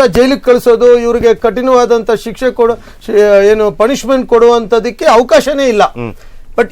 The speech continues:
Speaker 1: ಈ ಕಾಯ್ದೆಯಲ್ಲಿ ಇವ್ರನ್ನ ತ-, ಫಿಕ್ಸ್ ಮಾಡಿ ಇವ್ರನ್ನ ಕಳ್ಸಿದ್ರೆ
Speaker 2: ಹ್ಮ್.
Speaker 1: ಇವ್ರಿಗೆ ಸರಿಯಾದಂಥ ಒಂದ್ ಶಿಕ್ಷೆ ಸಿಗುತ್ತೆ.
Speaker 2: ಓಕೆ.
Speaker 1: ಈಗ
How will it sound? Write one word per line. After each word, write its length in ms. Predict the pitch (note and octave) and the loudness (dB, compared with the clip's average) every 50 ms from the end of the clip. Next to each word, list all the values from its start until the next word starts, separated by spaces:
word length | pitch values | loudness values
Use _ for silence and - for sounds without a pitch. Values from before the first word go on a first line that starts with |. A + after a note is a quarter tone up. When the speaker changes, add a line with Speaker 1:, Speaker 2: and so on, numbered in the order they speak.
| - - | -10 -12
Speaker 1:
ಈ 200 | E3+ G3 B3+ C#4+ | -8 -4 -4 -4
ಕಾಯ್ದೆಯಲ್ಲಿ 680 | - - - C#4 C4+ C#4 B3+ C#4+ C#4 C4+ C4 C4 C4 C4 | -4 -2 0 2 2 2 2 4 4 4 4 2 0 -2
ಇವ್ರನ್ನ 320 | C4 C4 A#3 B3 B3+ B3+ | -2 -2 -2 -2 -2 -2
ತ-, 420 | A#3+ - - A#3 A3+ A3 A3 G3 | -2 -2 -2 0 2 2 0 -2
ಫಿಕ್ಸ್ 300 | D#3 - B3 G3 - - | -2 -8 -8 -8 -8 -8
ಮಾಡಿ 340 | A#3+ C4 C4+ C4 B3+ C4 B3+ | -2 0 0 2 2 0 0
ಇವ್ರನ್ನ 260 | B3+ B3+ A3+ A3 A#3+ | 0 -2 -2 -2 -4
ಕಳ್ಸಿದ್ರೆ 640 | A3 - A#3 B3+ B3+ - C#4+ C4 E3 E3+ E3+ E3 F3 | -4 0 0 0 0 0 -4 -4 -4 -2 -2 -2 -4
Speaker 2:
ಹ್ಮ್. 340 | F#3 - - G#2+ G#2 G2 F2+ - | -4 -8 -12 -14 -14 -14 -12 -10
Speaker 1:
ಇವ್ರಿಗೆ 260 | F#3+ A#3 F#3 F3+ - | -8 -8 -8 -8 -6
ಸರಿಯಾದಂಥ 540 | - F#3 F#3+ G#3+ G#3+ G#3+ F#3 G3+ F#3+ F3+ F3 | -6 -2 0 2 0 0 0 -2 -6 -6 -6
ಒಂದ್ 220 | F3+ E3+ E3 D#3 - | -6 -6 -6 -8 -12
ಶಿಕ್ಷೆ 520 | - E3+ C#3+ - - A#3 - - - - | -14 -16 -14 -6 -6 -6 -6 -6 -10 -8
ಸಿಗುತ್ತೆ. 380 | A3 G#3+ F#3 A3 - - F3+ C3 | -6 -2 -2 -2 -2 -2 -6 -8
Speaker 2:
ಓಕೆ. 320 | - - - B2 - A2 | -8 -8 -10 -8 -8 -8
Speaker 1:
ಈಗ 140 | G#2+ C#3 | -6 -2